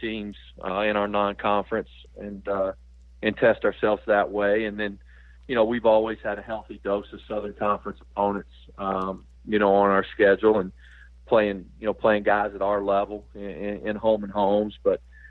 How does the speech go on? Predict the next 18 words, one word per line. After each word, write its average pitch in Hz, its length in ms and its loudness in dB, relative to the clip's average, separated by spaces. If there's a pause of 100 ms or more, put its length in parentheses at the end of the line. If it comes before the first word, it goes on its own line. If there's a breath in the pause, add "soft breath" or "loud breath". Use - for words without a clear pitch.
(140 loud breath)
you 117 80 4
know, 110 60 6
we're 120 140 6
gonna 117 200 2
wanna 110 340 4
schedule 104 320 2
aggressively, 101 800 0
uh, 98 380 2
especially 101 520 -2
as 92 120 -18
we 110 100 -12
get 101 200 -12
older 107 440 -8 (340)
and 101 120 -6
our 90 80 -6
team 110 380 0
gets 104 240 2
older. 107 400 4